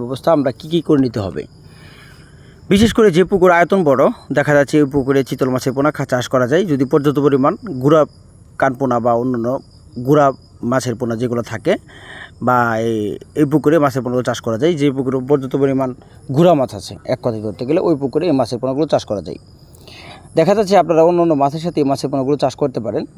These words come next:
যদি দেখা যাচ্ছে অন্য অন্য কাপ জাতীয় মাছ, এই মাছের থেকে আকার আকৃতিতে মিনিমাম তিন থেকে চার ইঞ্চি, পাঁচ ইঞ্চি, ছয় ইঞ্চি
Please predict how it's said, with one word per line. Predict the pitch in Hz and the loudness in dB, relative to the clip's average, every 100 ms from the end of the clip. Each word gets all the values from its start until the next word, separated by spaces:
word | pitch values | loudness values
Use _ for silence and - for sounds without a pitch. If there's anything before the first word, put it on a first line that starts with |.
| 127 | -2
যদি | 139 139 | 0 0
দেখা | 135 127 | 0 0
যাচ্ছে | 123 117 131 | -2 -2 -4
অন্য | 127 120 | -4 -4
অন্য | 120 | -4
কাপ | 113 110 | -4 -4
জাতীয় | 123 127 127 | -4 -4 -4
মাছ, | 151 - 135 | -6 -6 -2
এই | 147 | -2
মাছের | - 127 | -2 -6
থেকে | 123 113 | -4 -4
আকার | 123 143 | -2 -2
আকৃতিতে | 139 139 165 139 | -2 -6 -4 -4
মিনিমাম | 123 156 165 | -2 -4 -2
তিন | 156 123 | -4 -4
থেকে | 127 127 | -6 -4
চার | 123 117 | -4 -4
ইঞ্চি, | 131 123 | -4 -4
পাঁচ | 117 | -4
ইঞ্চি, | 120 127 | -6 -8
ছয় | 120 113 | -6 -6
ইঞ্চি | 110 | -6